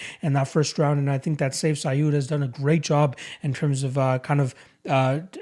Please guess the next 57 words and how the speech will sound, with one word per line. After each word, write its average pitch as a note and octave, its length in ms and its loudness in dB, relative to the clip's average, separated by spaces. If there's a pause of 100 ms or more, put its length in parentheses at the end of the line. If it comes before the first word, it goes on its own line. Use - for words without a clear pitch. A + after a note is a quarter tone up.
(240)
you D#3+ 80 0
know, B2+ 100 0
tempering C#3 720 0 (220)
hi-, D#3+ 320 -2
hi-, D3+ 220 0
his C3+ 240 2
big, C3+ 320 0
uh, C3+ 260 0
bursts B2+ 460 -2 (260)
and, C3+ 200 0
and D3+ 180 0
allowing D#3+ 360 2
him D3+ 120 0
to D3+ 80 -6
go C3+ 160 0
fifteen B2 400 -4
minutes. A#2+ 280 -4
Like, D3+ 140 -2
even F#3 220 2
in F3+ 60 2
the E3+ 80 2
first D3+ 280 -2
round D#3 220 2 (280)
of C#3 120 2
that C#3 140 4
Ed C#3 140 2
Herman D#3 360 2
fight, C3+ 220 -2
you C3+ 100 -2
can C#3 160 -4
see - 160 -2
them D3 160 2
do C#3 80 0
the B2+ 100 0
coaches C#3+ 360 0
camp C3 240 -2
thing, C3 200 0 (300)
and C#3 220 2
you D3 100 2
can D3 140 0
hear D#3 320 4
Sayif C#3+ 240 0
Saud C3+ 320 0
saying, C3+ 240 -2
"Everything C#3+ 480 0
light." C3+ 320 2 (320)
Light, C#3 300 4
light, C3 220 -2
light, D3 220 0
so D3+ 140 -4
he C3 100 0
doesn't C#3 300 -4
throw F3+ 160 2
everything D#3 340 2
into C#3 160 -4
those C3 160 -4
shots C3+ 300 -2